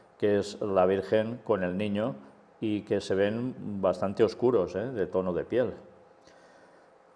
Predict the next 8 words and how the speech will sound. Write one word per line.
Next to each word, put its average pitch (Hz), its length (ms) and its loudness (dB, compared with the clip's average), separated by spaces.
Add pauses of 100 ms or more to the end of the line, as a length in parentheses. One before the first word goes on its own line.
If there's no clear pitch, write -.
(120)
Una 113 200 2
vez 107 200 2
más, 90 400 0 (320)
¿a 104 120 2
quién 113 260 -2
va 113 100 8
dirigido 104 520 2
todo? 92 420 4